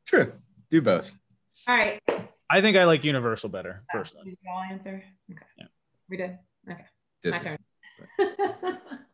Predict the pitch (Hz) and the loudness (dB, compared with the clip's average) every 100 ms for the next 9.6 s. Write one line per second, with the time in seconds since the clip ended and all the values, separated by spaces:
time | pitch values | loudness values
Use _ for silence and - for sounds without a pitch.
0 | _ - 220 214 208 - - - - 269 | _ -20 -18 -16 -16 -18 -20 -16 0 4
1 | 254 196 - 254 285 294 285 262 262 220 | 4 2 0 2 2 2 0 0 0 2
2 | 196 185 165 214 - _ _ _ - - | 2 2 0 -2 -12 _ _ _ -18 -8
3 | - - _ _ _ _ _ _ _ _ | -8 -8 _ _ _ _ _ _ _ _
4 | _ _ _ _ _ _ _ - 226 233 | _ _ _ _ _ _ _ 0 0 2
5 | 269 233 240 240 240 214 170 - - - | 2 4 2 4 2 2 0 -2 -12 -8
6 | 202 185 202 202 196 - 196 202 202 196 | -6 -6 -8 -4 -4 -4 -10 -10 -2 0
7 | 196 180 165 175 185 190 196 208 - 196 | 0 -2 -6 -4 -4 -4 -4 -4 -6 -4
8 | 190 170 170 180 180 185 180 175 165 165 | 0 -2 -2 -2 -2 -6 -10 -14 -14 -16
9 | - - 180 - 175 | -20 -12 -12 -10 -10